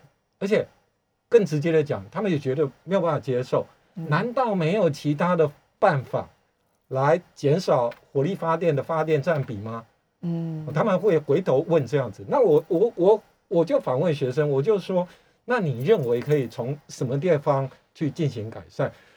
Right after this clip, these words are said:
Speaker 1: 他说：“政府在推能源转型啊。”好，那我们就来看一下我们现在政府推的这个能源转型，
Speaker 2: 嗯。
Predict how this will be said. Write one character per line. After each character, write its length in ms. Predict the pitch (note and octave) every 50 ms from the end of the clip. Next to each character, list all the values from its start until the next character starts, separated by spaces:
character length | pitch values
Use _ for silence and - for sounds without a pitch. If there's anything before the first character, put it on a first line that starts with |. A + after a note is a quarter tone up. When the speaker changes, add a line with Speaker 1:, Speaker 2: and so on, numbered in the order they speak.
| _ _ _
Speaker 1:
他 140 | - C#4 C#4+
说 120 | C#4 D4
：“政 220 | - - D4 D4 A3
府 140 | F#3+ F#3
在 180 | F3 B3 B3 A3
推 240 | - - C4 B3 B3+
能 180 | B3+ A3+ F#3
源 200 | G3 G#3+ A3 A#3+
转 240 | A#3 A#3+ G#3 E3+ D#3
型 260 | C#3 - D#3+ E3+ G3+
啊。” 180 | G#3+ A3+ G#3+ - - _ _ _ _ _ -
好， 160 | A#2 G#2+ - _ _ _ _ _ _ _ -
那 100 | D#3 C#3+ - -
我 100 | G3 A#3
们 140 | F3 D3 C#3+
就 180 | - - F#3+
来 180 | - F3 E3 E3+
看 240 | E3+ G3 G#3+ G3 D3+
一 60 | D#3
下 300 | C#3+ - A#3 G3+ D3 - - - _ _ _ _ _ _ _ _ -
我 200 | E4 G#3 D#3 D#3
们 160 | C#3 D3+ F#3
现 220 | G#3+ - B3 A3+ G3
在 180 | G#3+ G#3+ F3+
政 240 | D#3 - G#3+ G3 E3
府 160 | C#3 C#3+ B2+ - -
推 360 | - - - G3 G3+ G3+ G3+
的 120 | F3+ E3 D3
这 140 | C#3+ F3
个 80 | E3+ D#3
能 180 | C#3 C3 C3+ C#3+
源 200 | C#3+ C#3 C#3+ C#3+
转 200 | C3 A2 G2+ G2
型， 240 | - G2 F#2+ G2+ - _ -
Speaker 2:
嗯。 260 | - E3+ E3 D#3 D3